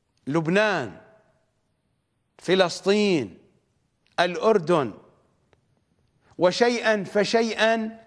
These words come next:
باتجاه البحر الأبيض المتوسط، وعبر البحر الأبيض المتوسط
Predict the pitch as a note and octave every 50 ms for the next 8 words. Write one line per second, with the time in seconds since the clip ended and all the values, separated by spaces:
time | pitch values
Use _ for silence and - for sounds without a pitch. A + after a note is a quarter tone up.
0 | - _ _ _ _ _ _ _ - D3+ F3+ F3 - - G#3 F3+ D#3 G3 A3 A3+
1 | A3 G#3 G#3 G#3+ G#3+ G#3 F#3+ - - - - - _ _ - F#3 G3+ G3 F#3+ F3+
2 | F3 E3+ D#3+ - - - _ _ _ _ _ _ _ C#3 E3+ A3 G#3+ - - -
3 | G3+ G3+ G3 F#3 E3+ - F#3+ G#3 F#3+ G3+ G3 G3 F3+ F3 F3+ F3 E3+ E3 E3 D#3+
4 | E3 F#3 E3+ F3 F3+ E3 - - D3 B2 G2 F#2 - - - _ _ _ _ _
5 | _ _ _ _ _ _ _ _ _ _ _ _ _ _ _ _ _ _ _ _
6 | - - - D3+ D#3+ F#3 G3 F#3+ G#3 B3+ C4 A3 A#3+ A#3 A3+ G#3+ G#3+ G3+ F#3 E3
7 | A#3 A#3+ A3+ - - A3 G#3+ G#3 F#3+ F3 F#3+ G#3+ G3 G#3+ G#3+ G#3 G3+ F3+ G3+ G3
8 | F#3+ F#3+ F#3+ F#3 - - F#3+ G3 G3+ G3 F#3+ - - G3 F3+ F3 F3 -